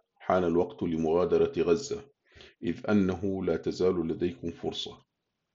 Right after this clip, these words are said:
وأيضا لشعب غزة أقول: "هناك مستقبل جميل ينتظركم، لكن مع احتجاز الرهائن ستموتون."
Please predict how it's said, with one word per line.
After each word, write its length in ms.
وأيضا 400
لشعب 500
غزة 440
أقول: 640
"هناك 340
مستقبل 800
جميل 400
ينتظركم، 960
لكن 320
مع 180
احتجاز 560
الرهائن 640
ستموتون." 960